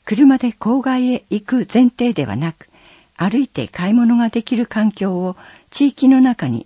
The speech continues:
整えていくことが重要ではないか。近況地区。見えてくる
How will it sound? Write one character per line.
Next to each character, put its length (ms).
整 420
え 60
て 140
い 60
く 120
こ 140
と 120
が 140
重 240
要 200
で 120
は 120
な 140
い 60
か。 220
近 220
況 340
地 180
区。 200
見 180
え 80
て 220
く 160
る 120